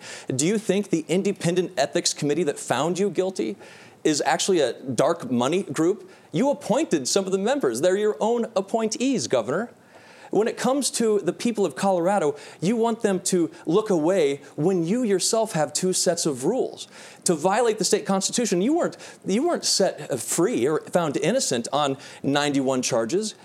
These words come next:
They were outside of the statute of limitations. They were never even brought up. This is about somebody you can't trust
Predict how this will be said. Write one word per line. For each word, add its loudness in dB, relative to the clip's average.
They 2
were 0
outside 0
of -4
the 0
statute 0
of -4
limitations. 0
They 0
were 0
never 0
even 0
brought -2
up. -2
This 0
is 0
about 0
somebody 0
you -2
can't -2
trust -2